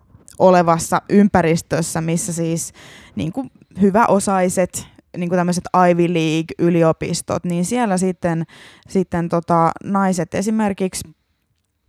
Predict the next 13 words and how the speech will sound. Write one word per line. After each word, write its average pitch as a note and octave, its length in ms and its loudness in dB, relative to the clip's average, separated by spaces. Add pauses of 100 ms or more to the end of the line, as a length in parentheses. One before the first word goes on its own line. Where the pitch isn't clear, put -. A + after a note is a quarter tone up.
(220)
nimenomaan F#3+ 600 2
vaikka, E3+ 340 0
että F3 200 -4
jos, A3 220 0 (200)
jos G#3 200 0
joku A3+ 200 0
tuo A#3 160 -2
vaikka A3 200 -4
katsoo F3+ 640 0
väärin E3 500 -2
tai D#3+ 360 -4 (400)
tulee G3 320 4
puhumaan E3 1040 2